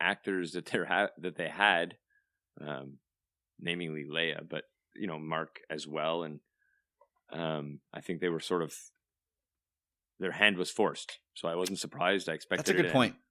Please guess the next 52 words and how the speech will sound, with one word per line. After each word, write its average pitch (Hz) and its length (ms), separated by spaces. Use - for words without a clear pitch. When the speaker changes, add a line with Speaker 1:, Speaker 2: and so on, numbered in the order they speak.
Speaker 1:
and, 98 60
and 95 80
it 95 80
worked. - 320
Speaker 2:
That's - 120
a 131 60
very 120 180
good 101 160
point. 87 220
I 101 40
had, 107 280
hadn't 110 240
even 127 160
considered 160 360
that. 98 160
That's 117 220
a 127 80
great 113 340
point, 104 220
actually. 101 440
Yeah, 165 80
you 160 120
can't, - 200
yeah, - 300
you 294 80
can't 185 220
push 143 160
that 120 120
envelope 117 340
too - 120
much, 123 220
right? 170 160
<clears throat> - 100
Speaker 1:
Nope. 165 120
Speaker 2:
I 175 60
mean, 202 80
I 233 60
guess - 140
you - 80
could - 360
have 113 260
jumped 117 280
a 98 40
year 120 180
or 110 60
two 98 280
and 107 300
not 107 220
changed 110 300
anything, 202 340
but, 151 300
uh, 156 220